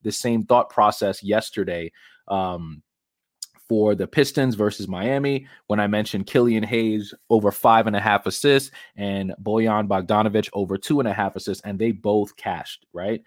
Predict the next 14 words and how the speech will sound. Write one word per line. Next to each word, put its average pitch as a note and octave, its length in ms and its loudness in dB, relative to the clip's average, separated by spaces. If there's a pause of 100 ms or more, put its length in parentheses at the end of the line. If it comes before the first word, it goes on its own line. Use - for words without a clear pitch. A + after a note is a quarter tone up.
(240)
Because, A2 560 0 (200)
you B2+ 120 -2
know, A#2+ 60 0
usually C3 440 2
when A#2+ 120 2
you're A2 100 2
playing A2 260 -2
against G2+ 220 -4
defensive G#2+ 440 -4
teams, D3 460 -4 (520)
that, A2+ 300 0 (160)
that A2 200 0
one-on-one A#2+ 1040 0
play C#3+ 340 0